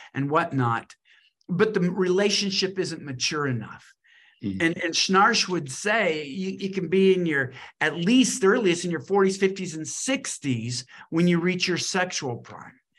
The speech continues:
Speaker 1: because a healthy sexual relationship isn't just physical, it's relational. It can even be spiritual for those of us who are believers. Uh, I was speaking at a marriage conference one time. It was a large for, for counselors.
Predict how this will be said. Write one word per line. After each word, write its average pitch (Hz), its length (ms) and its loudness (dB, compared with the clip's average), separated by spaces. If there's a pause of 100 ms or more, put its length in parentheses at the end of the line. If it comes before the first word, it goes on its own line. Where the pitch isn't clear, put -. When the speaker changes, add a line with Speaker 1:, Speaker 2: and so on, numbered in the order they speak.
(320)
Speaker 1:
because 185 300 2
a 165 60 2
healthy 220 500 2
sexual 190 420 -2
relationship 151 720 -4
isn't 175 340 -2
just 147 480 0
physical, 170 680 -4 (340)
it's 131 220 -4
relational. 147 960 0 (340)
It 131 100 -6
can 151 140 -4
even 151 240 -2
be 131 100 0
spiritual 165 960 0
for 151 80 -8
those 143 200 -2
of 139 120 -4
us 139 200 -4
who 143 160 -4
are 123 340 2 (300)
believers. 143 680 -2 (400)
Uh, - 200 -12
I 180 200 2
was 165 260 0
speaking 185 480 -4
at 147 140 -6
a 120 200 -2 (140)
marriage 165 400 -2
conference 151 420 -2
one 143 220 -8
time. 135 320 0
It 143 80 -6
was 135 120 -8
a 135 40 -2
large 131 580 -4 (180)
for, 127 220 -8 (200)
for 139 120 -8
counselors. 131 760 -4